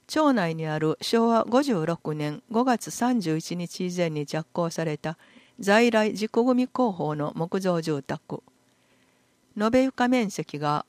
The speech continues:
おおむね二百五十平方メートル以下で二階建て以下のもの。対象者。対象となる住宅の所有者。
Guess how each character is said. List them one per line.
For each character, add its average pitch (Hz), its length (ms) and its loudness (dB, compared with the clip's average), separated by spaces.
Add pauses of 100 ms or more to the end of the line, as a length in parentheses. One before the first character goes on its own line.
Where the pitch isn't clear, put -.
お 185 120 2
お 202 40 0
む 208 140 -2
ね 190 260 -2
二 202 80 -2
百 233 340 -2
五 220 140 0
十 220 240 0
平 214 300 -2
方 202 180 -4
メ 196 160 -4
ー 160 60 -4
ト 147 160 -6
ル 147 100 -4
以 156 80 -4
下 147 180 -6
で 147 140 -4 (260)
二 175 120 -6
階 214 240 0
建 196 120 0
て - 140 -6
以 185 80 -4
下 165 160 -4
の 151 100 -4
も 147 160 -6
の。 147 160 -6 (1600)
対 226 180 0
象 202 260 0
者。 - 260 -8 (1040)
対 254 180 0
象 269 240 2
と 208 140 -2
な 170 160 0
る 170 200 2
住 190 240 -2
宅 202 300 -2
の 185 240 -4
所 170 240 0
有 175 220 -2
者。 - 280 -10